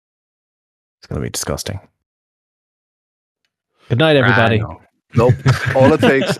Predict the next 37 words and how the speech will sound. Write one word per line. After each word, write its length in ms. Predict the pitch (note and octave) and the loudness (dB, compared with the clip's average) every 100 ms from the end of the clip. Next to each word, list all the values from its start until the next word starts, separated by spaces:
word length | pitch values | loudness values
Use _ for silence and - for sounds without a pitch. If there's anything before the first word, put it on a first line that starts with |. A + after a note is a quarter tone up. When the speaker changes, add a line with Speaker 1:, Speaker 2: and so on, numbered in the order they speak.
| - | -2
Speaker 3:
all 200 | C#3 D#3 | 0 0
it 80 | D3+ | 0
takes 280 | C#3+ B2 | -4 -4
is 140 | A2+ G2 | -6 -6
one 220 | G#2+ A2 | -4 -4
injury 320 | A2 A2 F#2+ | -6 -6 -8
to 100 | E2+ | -6
him 240 | F#2+ F2+ E2+ | -4 -4 -6
at 100 | D#2 | -8
the 80 | |
worst 380 | C#2+ D2+ D#2 - | -10 -6 -8 -8
time, 320 | - D2+ C#2 - _ - | -6 -6 -6 -12 _ -8
and 180 | E2 E2 | -6 -4
he 140 | G2+ | -4
gets 240 | G#2+ G#2 | -2 -2
injured 260 | G#2 G#2 F#2 | -4 -6 -4
every 280 | F#2+ G2 E2+ | -4 -4 -10
season. 420 | F2+ F2 D#2 - _ _ _ _ _ _ _ _ _ _ _ - | -6 -6 -8 -18 _ _ _ _ _ _ _ _ _ _ _ -10
So 480 | D2+ D2 D2 C#2 _ _ _ _ - - - _ _ | -4 -2 0 -4 _ _ _ _ -20 -20 -20 _ _
all 160 | - F2+ | -2 0
it 80 | F#2+ | 0
takes 240 | G2+ F#2 | -4 -4
is 100 | F2 | -6
him 80 | F#2 | -6
to 80 | F2+ | -4
get 140 | F#2 | -4
injured 240 | F2 F2 D2+ | -4 -6 -6
in 40 | |
the 60 | D2+ | -4
wrong 220 | D#2 D#2 | -4 -4
time, 440 | - D#2 D2+ C2+ G1+ | -6 -4 -4 -6 -8
and 160 | C2+ C#2 | -8 -4
that 140 | D2 | -6
Champions 400 | - D2+ C2 C2 | -4 -8 -8 -10
League 180 | D2 C#2 | -10 -6
run 200 | B1+ A#1 | -8 -8
is 160 | B1+ | -10